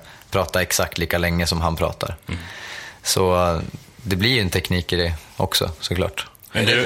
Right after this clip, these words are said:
Speaker 3: ett
Speaker 2: du
Speaker 3: dagsjobb,
Speaker 2: Ja.
Speaker 3: eller?
Speaker 1: Ja, vi körde på dagen.
Speaker 3: Aha.
Speaker 2: I och med att du spelar emot,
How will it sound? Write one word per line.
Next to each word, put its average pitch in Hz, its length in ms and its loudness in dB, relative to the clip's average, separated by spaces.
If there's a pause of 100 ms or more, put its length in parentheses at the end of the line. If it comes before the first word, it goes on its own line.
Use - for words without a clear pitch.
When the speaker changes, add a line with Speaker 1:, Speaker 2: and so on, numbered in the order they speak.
Speaker 3:
ett 107 60 0
Speaker 2:
du 120 80 2
Speaker 3:
dagsjobb, 107 440 2
Speaker 2:
Ja. 87 80 -2
Speaker 3:
eller? 113 120 -2 (760)
Speaker 1:
Ja, 101 340 2
vi 98 60 0
körde 92 240 2
på 90 60 0
dagen. 92 180 0 (280)
Speaker 3:
Aha. 92 180 -6 (680)
Speaker 2:
I 113 40 4
och 113 60 4
med 120 100 4
att 113 60 2
du 117 80 4
spelar 117 360 4
emot, 123 300 2